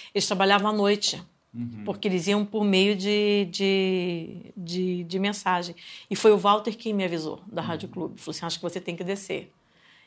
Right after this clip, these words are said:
Speaker 1: Porque como era final de semana, não tinha carro,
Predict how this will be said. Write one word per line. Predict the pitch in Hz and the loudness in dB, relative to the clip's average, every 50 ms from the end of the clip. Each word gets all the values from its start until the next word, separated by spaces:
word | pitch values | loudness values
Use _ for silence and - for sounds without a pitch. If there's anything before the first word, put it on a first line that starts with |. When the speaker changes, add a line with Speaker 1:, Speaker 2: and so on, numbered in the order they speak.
| _ _ _ | _ _ _
Speaker 1:
Porque | - 196 - - - | -8 -8 -4 -4 -4
como | - - 240 240 233 | -2 0 0 2 2
era | 214 196 | 2 2
final | 202 - 202 196 | 0 -2 -2 -2
de | 185 190 | -2 -2
semana, | - 208 196 190 190 202 220 226 233 233 233 220 208 196 | -4 -4 -2 0 0 0 0 0 0 0 0 0 0 -2
não | 185 180 180 | -2 -2 -4
tinha | 175 - - 190 180 | -4 -4 -2 -2 -4
carro, | 175 - - 180 175 180 190 208 214 214 214 196 180 170 165 160 156 147 143 | -4 -2 0 2 2 4 2 2 2 2 0 0 -2 -4 -6 -4 -4 -6 -8